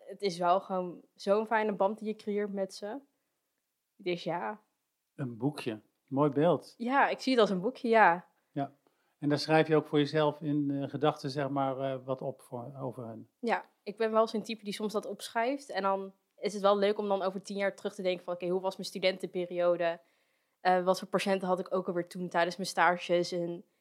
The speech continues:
Speaker 1: het is altijd wel grappig om dan terug te kijken van, oh ja, zo was ik toen. Zo was, ja, ik was echt een groentje en nu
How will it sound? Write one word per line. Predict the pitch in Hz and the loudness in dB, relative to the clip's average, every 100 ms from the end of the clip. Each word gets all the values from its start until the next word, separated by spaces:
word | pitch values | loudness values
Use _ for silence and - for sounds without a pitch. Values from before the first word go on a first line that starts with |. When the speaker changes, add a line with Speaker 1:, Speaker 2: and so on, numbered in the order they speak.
| _ _ - | _ _ 0
Speaker 1:
het | 214 | 4
is | |
altijd | 220 269 254 | 6 6 4
wel | |
grappig | 233 247 240 233 | 4 2 0 -2
om | 220 | 0
dan | 214 202 | 2 0
terug | - 208 | -2 -8
te | - | -4
kijken | - 180 - | -2 -2 -2
van, | 220 | 0
oh | |
ja, | 208 170 | 2 2
zo | 214 202 | 0 0
was | 202 208 | 0 -4
ik | - | -8
toen. | 196 170 165 | -8 -6 -2
Zo | 196 196 | -2 -2
was, | 190 - | -6 -8
ja, | 147 175 | 0 2
ik | 180 | 2
was | 196 | -4
echt | 185 | -4
een | 185 | -4
groentje | - 233 226 214 | 0 0 2 0
en | 170 | 0
nu | 196 196 | 0 -2